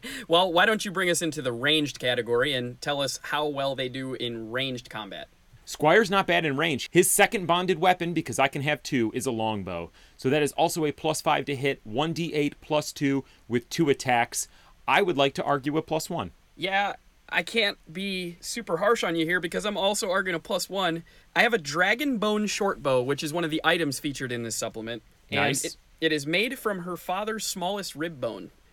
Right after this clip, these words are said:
Speaker 1: It has a plus five to hit. It deals out one D six plus two piercing, just like a regular short bow. But the special part of this bow is that its craftsmanship, being crafted from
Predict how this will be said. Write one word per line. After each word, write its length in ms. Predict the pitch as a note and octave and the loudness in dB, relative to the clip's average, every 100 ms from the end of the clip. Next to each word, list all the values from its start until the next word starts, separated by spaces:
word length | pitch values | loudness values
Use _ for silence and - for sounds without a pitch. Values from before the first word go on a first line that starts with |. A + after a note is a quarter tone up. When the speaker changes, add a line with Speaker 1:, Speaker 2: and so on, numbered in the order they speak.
| - | -16
Speaker 1:
It 120 | B2 | -6
has 220 | C#3+ C3 | -4 -2
a 100 | B2+ | -4
plus 260 | - G#3 - | -4 -4 -2
five 240 | G3 F#3 | -2 -2
to 100 | E3+ | -2
hit. 180 | F3+ G3+ | -4 -4
It 100 | D#3 | -4
deals 200 | E3+ E3+ | -4 0
out 160 | E3 C#3+ | 0 0
one 160 | G3 | -2
D 140 | B3 A3+ | -2 -2
six 200 | A3 - | -4 -4
plus 220 | G3 - | -8 -8
two 160 | G3 | -10
piercing, 380 | F3 F#3 F3+ E3 | -6 -6 -4 -6
just 180 | D#3+ E3+ | -6 -6
like 100 | E3+ | -6
a 60 | D3 | -2
regular 320 | D3+ C#3+ C3+ | -2 -2 -6
short 300 | - D#3+ - | -4 -4 -2
bow. 220 | C3+ C3 - - | -2 -2 -6 -4
But 160 | D#3 - | -2 -2
the 340 | C#3+ C#3+ C#3 - - _ _ - | -2 -2 -4 -8 -20 _ _ -12
special 380 | - B3+ C4 A#3 | -4 -2 -2 0
part 240 | G#3 F#3 | 2 2
of 160 | D#3 D#3 | 0 -2
this 160 | E3+ | -6
bow 280 | - D3+ C#3+ | -2 0 0
is 180 | C#3+ C3+ | -2 0
that 220 | C#3+ C3+ _ _ - | 0 -2 _ _ -4
its 200 | - - - | -4 -4 -6
craftsmanship, 800 | - A#3 A3+ G3+ E3+ F#3 E3+ - | -2 -2 -2 -6 -6 -4 -6 -6
being 320 | F#3+ G3 F#3 | -8 -6 -8
crafted 480 | - G3+ G#3 E3+ D3 | -6 -6 -6 -8 -6
from 340 | F3+ F3+ F3 | -4 -4 -6